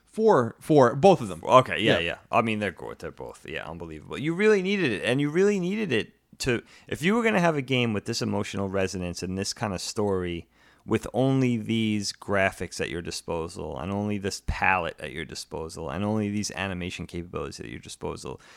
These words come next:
Speaker 2: it was, it was cool for its time, but you were trying to do a lot with a very limited visual presentation. You needed the music to add that emotional resonance that you were going for.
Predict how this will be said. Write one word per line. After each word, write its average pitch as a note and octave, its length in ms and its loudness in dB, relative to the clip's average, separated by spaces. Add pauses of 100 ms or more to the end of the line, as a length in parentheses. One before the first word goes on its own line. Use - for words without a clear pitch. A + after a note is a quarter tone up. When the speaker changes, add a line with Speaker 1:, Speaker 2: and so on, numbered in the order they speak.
(180)
Speaker 2:
it - 100 0
was, A2+ 280 2
it A#2+ 80 0
was A#2+ 160 -2
cool F#3 240 0
for A2 160 -2
its F#2+ 180 -4
time, F#2+ 480 0 (380)
but G#2+ 120 4
you A#2 120 4
were C3 80 6
trying C#3+ 380 2
to A#2+ 80 2
do G#2+ 220 0
a - 40 4
lot F#2 500 2 (840)
with G#2 260 0
a F#2+ 60 0
very A2+ 360 4
limited G2 520 -2 (280)
visual F#2 540 -2
presentation. E2+ 800 -4
You A2+ 160 2
needed A2+ 480 2
the F2+ 80 -6
music F2+ 640 -6 (920)
to G#2 280 -4
add F#2 360 0
that E2+ 340 0
emotional F2 800 -4 (280)
resonance F2 420 -6
that - 100 -8
you D2 100 -8
were C#2+ 100 -10
going C2+ 340 -10
for. - 480 -18